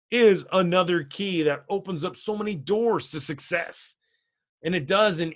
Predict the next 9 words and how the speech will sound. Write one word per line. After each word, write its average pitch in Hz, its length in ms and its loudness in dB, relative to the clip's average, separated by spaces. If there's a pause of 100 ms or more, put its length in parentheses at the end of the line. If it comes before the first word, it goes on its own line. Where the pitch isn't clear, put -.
anything 180 500 -2
you 160 140 -4
set 165 320 0
out 139 280 -4
to 131 100 -16
do. 135 340 -8 (1600)
The 135 60 -6
saying 208 400 4
goes, 170 540 4